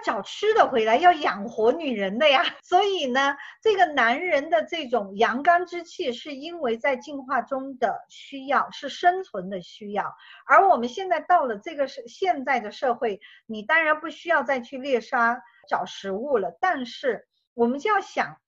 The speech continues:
找出相对应的一些方法。这个不管是爸爸还是妈妈呢，都应该就是找出类似这样的方法来教会自己的孩子，从小依然要有这样子的一种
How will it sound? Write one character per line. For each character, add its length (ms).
找 280
出 400
相 520
对 220
应 320
的 100
一 160
些 200
方 280
法。 220
这 120
个 80
不 120
管 220
是 60
爸 240
爸 180
还 140
是 100
妈 260
妈 200
呢， 120
都 140
应 220
该 160
就 140
是 160
找 200
出 320
类 360
似 240
这 120
样 160
的 100
方 300
法 160
来 120
教 280
会 160
自 120
己 80
的 120
孩 260
子， 180
从 400
小 380
依 140
然 280
要 200
有 400
这 80
样 260
子 180
的 160
一 160
种 280